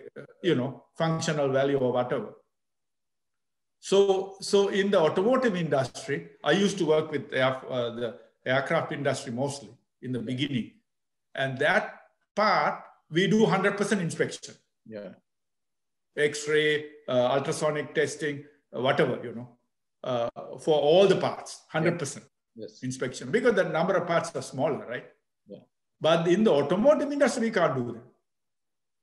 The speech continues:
Speaker 2: What we do is we take a sample out of hundred or thousand,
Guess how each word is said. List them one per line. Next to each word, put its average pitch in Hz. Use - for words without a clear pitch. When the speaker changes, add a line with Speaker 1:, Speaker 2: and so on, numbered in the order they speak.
Speaker 2:
What 160
we 170
do 202
is 226
we 170
take 196
a 185
sample 180
out 143
of 147
hundred 147
or 139
thousand, 143